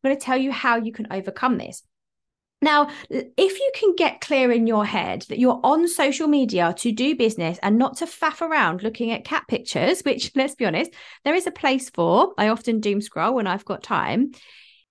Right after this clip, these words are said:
we can really start to flip what you're thinking around what social media is for. So if you've had a Facebook account for years,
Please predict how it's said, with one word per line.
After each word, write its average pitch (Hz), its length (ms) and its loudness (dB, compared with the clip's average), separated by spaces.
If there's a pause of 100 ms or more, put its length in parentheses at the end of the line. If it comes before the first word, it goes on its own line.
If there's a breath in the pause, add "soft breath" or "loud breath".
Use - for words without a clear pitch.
(180)
we 359 140 4
can 370 160 2
really 381 280 4
start 359 320 0
to 294 100 -6
flip - 580 -8
what 240 160 -6
you're 226 100 -6
thinking 226 720 -4
around 226 340 0
what 220 140 -8
social 208 280 -6
media 190 220 -4
is 185 100 -10
for. 170 200 -2
So - 140 -12
if 339 140 -4
you've 466 100 0
had 320 120 -2
a 220 60 -4
Facebook 294 460 -4
account 269 340 -2
for 269 80 0
years, 254 400 2